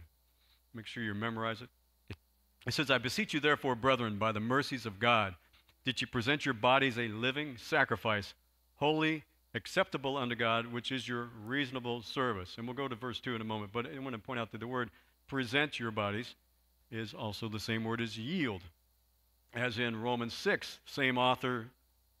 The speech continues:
same audience, Paul writing to the Romans in Romans six says, thirteen and fourteen says, "Neither yield ye your members as instruments of unrighteousness unto sin," so don't present them or don't yield them,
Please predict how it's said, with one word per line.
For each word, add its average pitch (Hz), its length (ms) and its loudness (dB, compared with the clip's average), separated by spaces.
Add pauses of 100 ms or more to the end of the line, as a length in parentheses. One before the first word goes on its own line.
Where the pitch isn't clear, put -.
(140)
same 120 320 0
audience, 117 480 0 (580)
Paul 117 200 0
writing 110 280 0
to 123 80 -4
the 110 80 -4
Romans 110 300 -2
in 101 60 -6
Romans 104 260 -4
six - 320 -2 (920)
says, 117 380 -2 (420)
thirteen 127 320 -2
and 107 100 -4
fourteen 120 320 -2
says, 110 260 -6
"Neither 127 340 0
yield 135 500 0
ye 123 220 -2
your 113 260 0
members 113 560 -4 (380)
as 113 220 -4
instruments 117 460 -2
of 104 140 -2
unrighteousness 104 720 -2
unto 101 160 -6
sin," 107 300 -6
so - 100 -12
don't 98 180 -8
present 101 280 -10
them 120 160 -8
or - 20 -10
don't 101 200 -10
yield 147 260 -2
them, 147 200 0